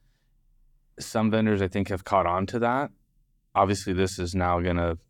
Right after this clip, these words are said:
make that public, and I, I think it's gonna change the industry, and I think more vendors are gonna try to, to replicate that because it is, it's very beneficial to a vendor to,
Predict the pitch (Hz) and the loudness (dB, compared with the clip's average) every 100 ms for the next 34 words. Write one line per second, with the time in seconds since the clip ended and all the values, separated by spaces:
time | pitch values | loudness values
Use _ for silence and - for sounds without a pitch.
0 | - 95 87 87 - 92 90 98 85 82 | -6 -4 0 -2 0 0 0 0 -2 -4
1 | 87 78 87 85 98 90 - - - _ | -2 0 -2 -2 -2 -2 -4 -12 -20 _
2 | _ _ _ _ _ 92 85 - 90 85 | _ _ _ _ _ -4 -4 -4 -4 -2
3 | 95 90 80 80 85 - 92 85 82 82 | -2 -2 -2 -2 -4 -2 -2 0 -2 -4
4 | 80 - - 90 87 85 82 82 _ _ | -8 -12 -6 -2 0 0 -2 -4 _ _
5 | _ _ _ _ _ _ - 85 85 85 | _ _ _ _ _ _ -6 -2 0 0
6 | 80 80 80 80 85 82 85 78 - - | 0 0 -2 -2 -2 -2 -2 -6 -8 -8
7 | 82 80 87 85 87 - 85 73 85 82 | -4 -4 -4 -6 -6 -2 -2 -2 -6 -4
8 | 87 85 85 87 87 - - - 87 80 | -2 -2 0 0 0 -4 -14 -12 -12 -10
9 | 87 95 92 85 82 82 90 - 82 - | -2 0 0 0 -4 -4 -4 -2 -4 -2
10 | 82 78 85 85 82 80 80 | -4 -2 -2 -2 -2 -2 -4